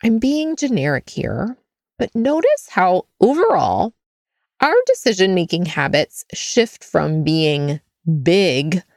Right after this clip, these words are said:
life-changing decisions to daily decisions.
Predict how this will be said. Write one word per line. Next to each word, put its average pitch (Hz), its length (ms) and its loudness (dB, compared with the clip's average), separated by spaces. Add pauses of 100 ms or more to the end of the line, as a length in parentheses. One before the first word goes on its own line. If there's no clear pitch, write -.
(320)
life-changing 269 920 -2
decisions 160 960 -4 (640)
to 226 560 -2 (340)
daily 214 340 2
decisions. - 1000 -8